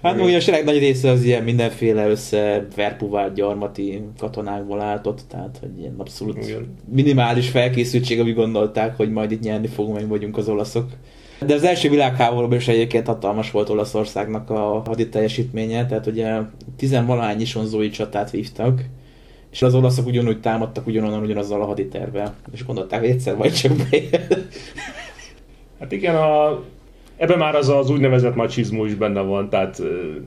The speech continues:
Speaker 2: szerintem ezt a vádat általában igaztalanul hozzák föl, de mondjuk az olaszok esetében megáll a lábán, tehát, ö, más elfogadható magyarázat nincs az ilyen viselkedésre. Egyébként ugye, ne felejtsük el, hogy jó, sivatag, de azért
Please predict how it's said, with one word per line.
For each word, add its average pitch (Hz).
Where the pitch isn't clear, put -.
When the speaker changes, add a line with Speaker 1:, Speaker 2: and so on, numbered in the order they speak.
Speaker 2:
szerintem 131
ezt 120
a 123
vádat 113
általában 107
igaztalanul 104
hozzák 101
föl, 104
de 98
mondjuk 98
az 98
olaszok 101
esetében 92
megáll 85
a 85
lábán, 82
tehát, -
ö, -
más 95
elfogadható 95
magyarázat 90
nincs 92
az 87
ilyen 92
viselkedésre. 90
Egyébként 139
ugye, 123
ne 131
felejtsük 127
el, 123
hogy 120
jó, 123
sivatag, 123
de 113
azért 110